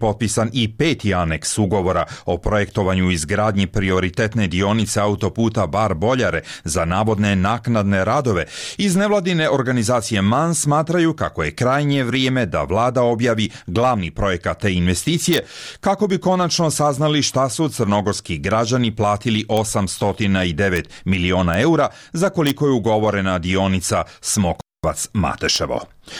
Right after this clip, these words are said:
Urbanističko-građevinski inspektor Ministarstva održivog razvoja Vladan Juretić pretučen je juče, piše List Vijesti.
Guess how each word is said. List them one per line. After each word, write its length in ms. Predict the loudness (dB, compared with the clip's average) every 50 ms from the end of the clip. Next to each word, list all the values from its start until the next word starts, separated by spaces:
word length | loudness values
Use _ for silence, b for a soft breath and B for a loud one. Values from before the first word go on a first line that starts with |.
| B B B
Urbanističko-građevinski 1500 | B 2 2 2 2 0 -2 -4 -4 -4 -4 -2 0 2 2 2 2 2 0 0 0 0 0 0 0 0 -2 -2 0 0
inspektor 520 | 0 0 0 -2 -2 -2 0 0 0 2 2
Ministarstva 600 | 0 0 0 0 0 0 -2 -2 -2 -2 0 0
održivog 600 | 0 0 0 0 0 0 2 2 0 0 0 -2
razvoja 480 | 0 2 0 0 0 0 0 0 0
Vladan 480 | 0 0 0 0 0 0 0 0 0 0
Juretić 540 | 0 0 0 0 -2 -4 -6 -8 -8 -8 -8 B B B B B
pretučen 560 | -2 0 0 0 0 0 0 0 0 0 0
je 140 | 0 0 0
juče, 360 | 0 0 0 0 -2 -2 -2
piše 420 | -2 -2 -2 -2 0 0 0 -2 -2
List 400 | -2 -2 -4 -4 -6 -6 -6 -4
Vijesti. 540 | -2 0 0 0 0 -2 -2 -4 -4 -4